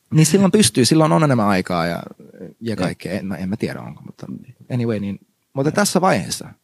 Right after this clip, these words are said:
Speaker 2: Kyllä,
Speaker 1: se
Speaker 2: joo,
Speaker 1: niinku
Speaker 2: se
Speaker 1: long term ajatellen on silleen, että mä oon valmis siihen, että mä, että mulla ei ole samalla tavalla aikaa iltaisin, joka
Speaker 2: Mm.
Speaker 1: tarkoittaa, että meidän pitää mun vaimonkaan pyrkiä tietoisesti oikeasti puhuun asioista, connect.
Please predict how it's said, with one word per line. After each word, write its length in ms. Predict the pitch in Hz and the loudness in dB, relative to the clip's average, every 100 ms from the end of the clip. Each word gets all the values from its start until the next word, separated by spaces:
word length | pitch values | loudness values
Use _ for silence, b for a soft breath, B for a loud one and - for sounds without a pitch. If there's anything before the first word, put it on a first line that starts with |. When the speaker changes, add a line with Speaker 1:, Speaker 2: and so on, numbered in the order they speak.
| _ | _
Speaker 2:
Kyllä, 240 | 147 151 110 | -8 -4 -2
Speaker 1:
se 60 | 131 | 2
Speaker 2:
joo, 20 | 117 | 4
Speaker 1:
niinku 60 | 147 | 4
Speaker 2:
se 60 | |
Speaker 1:
long 300 | 160 170 156 131 | 6 4 2 0
term 220 | 170 143 | 0 2
ajatellen 420 | 135 175 - 101 98 | 2 2 0 -4 -4
on 60 | |
silleen, 140 | 110 120 | -4 -4
että 120 | - | -2
mä 120 | 180 | 0
oon 120 | 143 | 0
valmis 440 | 120 170 156 117 - | 0 0 0 -2 -2
siihen, 240 | 120 107 | -2 -2
että 120 | - | -2
mä, 160 | 101 92 _ _ _ _ _ _ _ - | -4 -4 _ _ _ _ _ _ _ -8
että 120 | 120 127 | -4 0
mulla 200 | 135 127 | 2 4
ei 140 | 180 | 4
ole 80 | 123 | 2
samalla 280 | - 101 78 | 0 -4 -4
tavalla 220 | 82 76 | -6 -8
aikaa 400 | 78 - - - _ _ - | -10 -12 -16 -16 _ _ -16
iltaisin, 420 | 82 - - 156 _ _ _ | -12 -8 -6 -6 _ _ _
joka 160 | 143 143 | 0 2
Speaker 2:
Mm. 20 | |
Speaker 1:
tarkoittaa, 320 | 165 147 - | 2 0 -2
että 140 | 120 120 | -2 -2
meidän 220 | 113 107 | -2 -2
pitää 220 | 104 98 98 _ _ _ _ _ _ - | -2 -4 -6 _ _ _ _ _ _ -8
mun 300 | 110 98 92 _ | -4 -4 -6 _
vaimonkaan 580 | 123 127 113 98 98 92 - | 0 2 0 -4 -4 -6 -6
pyrkiä 360 | 123 110 110 110 - | -2 -2 -2 -6 -2
tietoisesti 880 | 190 175 127 98 85 85 - 151 135 _ _ _ _ - | 2 4 2 -2 -4 -4 -4 -4 -6 _ _ _ _ -2
oikeasti 460 | 127 120 113 113 - | 2 2 0 -2 -2
puhuun 360 | 120 117 113 - | -2 -2 -4 -2
asioista, 640 | 107 - 110 107 104 - | -2 -2 -2 -2 -4 -8
connect. 460 | - 107 107 101 | -8 -4 -2 -2